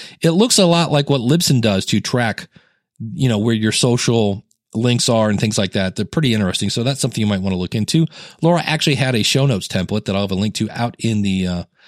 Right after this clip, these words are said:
show notes. Again, school of podcasting dot com slash six four two. Also, check out Ronsley's Content Amplifier. This thing is awesome because Ronsley runs Amplify, which is a podcasting and media company there in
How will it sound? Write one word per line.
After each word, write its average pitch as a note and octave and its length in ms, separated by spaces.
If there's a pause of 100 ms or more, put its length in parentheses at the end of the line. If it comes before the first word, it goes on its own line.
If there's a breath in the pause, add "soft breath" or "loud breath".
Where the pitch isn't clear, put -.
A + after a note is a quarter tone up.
(120)
show C3 200
notes. A2+ 220
Again, B2 220
school G#2+ 280
of F#2 60
podcasting A2 520
dot G2+ 140
com G2+ 220
slash F#2+ 240
six - 160
four G#2+ 180
two. B2 220
Also, F3+ 320
check F#3+ 220
out B2+ 160
Ronsley's D3+ 440
Content D#3 720 (420 loud breath)
Amplifier. C3+ 600
This F#3+ 180
thing E3+ 200
is C#3+ 220
awesome C3+ 600 (460 soft breath)
because C#3+ 280
Ronsley D3+ 440
runs B2+ 200
Amplify, B2+ 480
which G#2+ 240
is G#2+ 100
a G2+ 140 (360 loud breath)
podcasting A#2 600
and F#2 160 (300 loud breath)
media B2+ 260
company A2+ 360
there G2+ 200
in G2 220